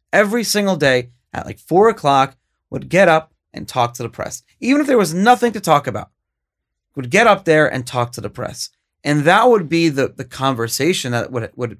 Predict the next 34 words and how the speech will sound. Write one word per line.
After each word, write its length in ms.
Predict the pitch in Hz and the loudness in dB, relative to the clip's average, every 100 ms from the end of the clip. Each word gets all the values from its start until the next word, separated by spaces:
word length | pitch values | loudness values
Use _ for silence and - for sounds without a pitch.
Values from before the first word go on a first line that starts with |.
| _ | _
yeah, 280 | 127 127 - _ _ - | -6 -6 -6 _ _ -6
would 120 | 120 | -2
have. 300 | 135 120 - _ _ _ _ _ _ _ _ _ - | 0 -2 -4 _ _ _ _ _ _ _ _ _ -6
Trump 200 | 185 202 | -2 2
hasn't 300 | 190 175 147 | 0 0 2
done 240 | 143 151 | 2 4
one 240 | 156 175 175 | 2 0 -2
in, 220 | 131 120 | -6 -4
like, 180 | 113 113 | -6 -6
months. 480 | 120 110 - - - _ _ _ _ _ _ _ | -6 -6 -10 -14 -16 _ _ _ _ _ _ _
He's 180 | - 175 | -6 -4
the 80 | 160 | -4
first 340 | - 190 190 | -2 -4 -4
president. 400 | - 175 143 123 | -2 -2 -2 -4
There 120 | 131 | -2
has 100 | 131 | -2
been 320 | 123 131 131 143 | -2 -4 -2 0
no, 380 | 175 180 175 _ _ _ _ _ _ _ | 2 2 -2 _ _ _ _ _ _ _
and 160 | 160 160 | 0 2
that 220 | 214 254 | 2 0
to 120 | 196 | -4
me 140 | 208 | -4
tells 320 | 185 170 180 170 | 0 2 2 2
me 100 | 151 | 0
that 300 | 131 123 - _ | 2 0 -2 _
our 300 | 139 151 185 | 2 2 2
conversa-, 520 | 185 156 151 135 120 | 0 -2 -2 -4 -2
our 160 | - 165 | 0 0
political 380 | 165 170 160 143 | 2 2 2 -2
conversations 580 | 135 127 123 180 160 120 | -8 -6 -6 -8 -8 -10
are 60 | |
happening 400 | 110 139 156 123 | -6 -6 -6 -6
over 200 | 101 113 | -8 -10
Twitter, 500 | 120 - 131 127 127 | -12 -6 -4 -2 -6